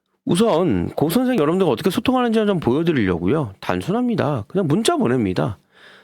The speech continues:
단문 정송, <laughs> 장문 정송. 이거 문자 보내는 프로그램이거든요.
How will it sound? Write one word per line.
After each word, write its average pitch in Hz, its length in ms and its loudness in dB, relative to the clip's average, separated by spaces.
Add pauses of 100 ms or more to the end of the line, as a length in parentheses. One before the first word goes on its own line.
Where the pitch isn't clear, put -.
단문 185 420 -2
정송, 180 480 0 (100)
<laughs> - 100 -8
장문 180 420 0
정송. 120 500 -2 (380)
이거 170 180 2
문자 175 320 2
보내는 240 320 0
프로그램이거든요. 143 880 2